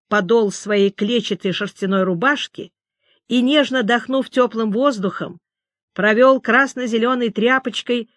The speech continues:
по изогнутой золотистой поверхности. Теперь он шёл со всеми,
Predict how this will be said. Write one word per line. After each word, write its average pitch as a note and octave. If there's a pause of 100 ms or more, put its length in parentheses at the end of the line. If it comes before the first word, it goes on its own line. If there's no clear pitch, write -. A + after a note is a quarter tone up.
(100)
по A3
изогнутой B3+
золотистой F#3
поверхности. E3 (1120)
Теперь F#4
он F4
шёл D#4+
со C4+
всеми, F3+